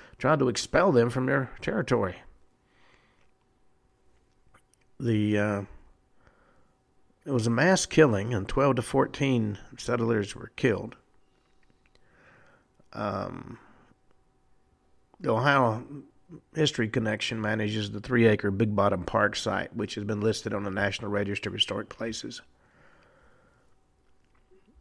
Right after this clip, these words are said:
Following the American Revolutionary War, the U S government was selling land in the Ohio country, mostly to companies that promised to develop it. And a group of settlers moved into the,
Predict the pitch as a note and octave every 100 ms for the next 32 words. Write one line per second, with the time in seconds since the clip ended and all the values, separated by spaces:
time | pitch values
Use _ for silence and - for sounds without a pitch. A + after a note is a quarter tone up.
0 | _ _ _ _ _ _ _ _ _ _
1 | - - B2+ B2+ B2+ A#2+ A#2+ A#2+ C3 B2
2 | A#2+ B2 C#3+ B2 A2+ C#3 C#3 A#2 C3 A#2
3 | A#2+ C3+ E3 A#2 A#2 - C3 C3 A#2+ A2
4 | C3+ G3+ A2+ G2+ G#2 A#2 G#2+ - A#2+ G#2+
5 | C#3 A#2 A#2 C3+ C3 A2 - B2+ - B2
6 | B2+ A2+ - A#2 A#2 - G#2+ F#2+ A2 F3+
7 | - G#2 - _ _ _ _ - - -
8 | _ _ _ _ - D#3+ E3 B2 C#3+ E3
9 | C3+ - D3+ F#3+ B2 A2 B2+ C3+ C3 C#3
10 | C3+ B2 A#2+ G#2+